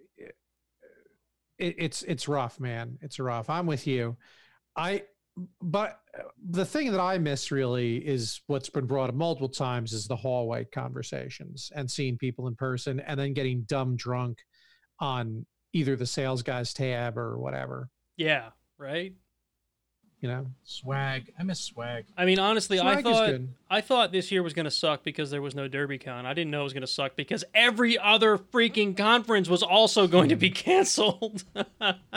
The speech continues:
Speaker 1: Man, we
Speaker 2: It's
Speaker 1: had an
Speaker 2: all Dave
Speaker 1: honest
Speaker 2: Kennedy's fault. It's 'cause he canceled
Speaker 1: Yes.
Speaker 2: DerbyCon. DerbyCon. DerbyCon. You see what he brought on?
Speaker 3: Yeah.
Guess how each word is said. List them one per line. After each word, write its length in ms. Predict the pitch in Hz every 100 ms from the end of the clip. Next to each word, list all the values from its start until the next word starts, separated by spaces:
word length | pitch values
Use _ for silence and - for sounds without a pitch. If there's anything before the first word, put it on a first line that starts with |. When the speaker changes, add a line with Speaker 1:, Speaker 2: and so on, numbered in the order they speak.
| - _ -
Speaker 1:
Man, 320 | 165 160 156 160
we 60 | 185
Speaker 2:
It's 100 | 233
Speaker 1:
had 80 | 175
an 60 |
Speaker 2:
all 220 | 233 165 170
Dave 100 | 220
Speaker 1:
honest 140 | 120 -
Speaker 2:
Kennedy's 420 | 226 226 208 -
fault. 400 | - 151 120 - _
It's 60 | -
'cause 140 | 175 196
he 80 |
canceled 400 | 185 240 254 262
Speaker 1:
Yes. 120 | 220 285
Speaker 2:
DerbyCon. 420 | 311 - 175 143
DerbyCon. 260 | 202 220
DerbyCon. 220 | 196 160 143
You 60 |
see 180 | 147 220
what 80 | 220
he 80 | 226
brought 240 | 220 220
on? 280 | 220 247 262 _ _ _ _
Speaker 3:
Yeah. 260 | 151 156 143